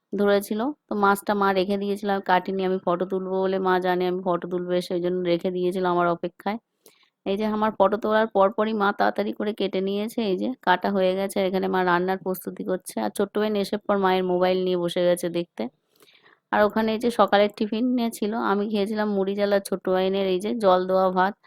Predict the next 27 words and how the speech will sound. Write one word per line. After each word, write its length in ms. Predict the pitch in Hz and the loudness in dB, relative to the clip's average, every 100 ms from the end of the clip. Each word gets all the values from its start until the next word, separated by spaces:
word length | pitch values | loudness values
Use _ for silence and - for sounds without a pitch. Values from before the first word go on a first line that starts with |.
| - - _ | -20 -20 _
আর 120 | 190 | 8
আমার 160 | 202 240 | 8 6
ছোট্ট 200 | - 214 | 0 0
বোনকে 300 | 214 214 226 226 | 0 0 -2 -2
কিন্তু 220 | 226 240 | -2 0
আমি 120 | 226 | 0
সব 200 | - 196 208 | 4 4 4
রকম 220 | 202 214 | 0 0
পরিবেশের 460 | 208 190 190 190 202 | 2 2 2 0 -2
সঙ্গে 220 | 214 202 | 0 2
অ্যাডজাস্ট 400 | 180 160 185 180 - | 2 2 0 0 2
করিয়ে 260 | 175 175 | 2 2
নিতে 220 | 175 175 175 | 0 -2 -4
শেখাই। 380 | - 175 190 233 _ _ _ _ - | -4 -4 -4 -6 _ _ _ _ -4
পিৎজা 280 | 214 190 220 | -4 0 4
বার্গারও 400 | 226 214 220 226 | 4 4 2 2
যেমন 200 | 226 226 | 0 0
খেতে 240 | 226 220 214 | 0 -2 -2
জানে, 200 | 214 214 | -2 0
সেমন 200 | 226 214 214 | 0 0 2
জল 200 | 190 185 | 4 4
দেওয়া 180 | 196 196 | 2 2
ভাতও 300 | 185 185 202 | 2 2 -2
খেতে 220 | 196 185 | -4 -4
শিখিয়েছি 440 | 180 180 185 180 180 | -4 -2 0 0 0
আমি 140 | 185 | 0
ওদেরকে। 380 | 180 175 175 208 | 2 2 0 -4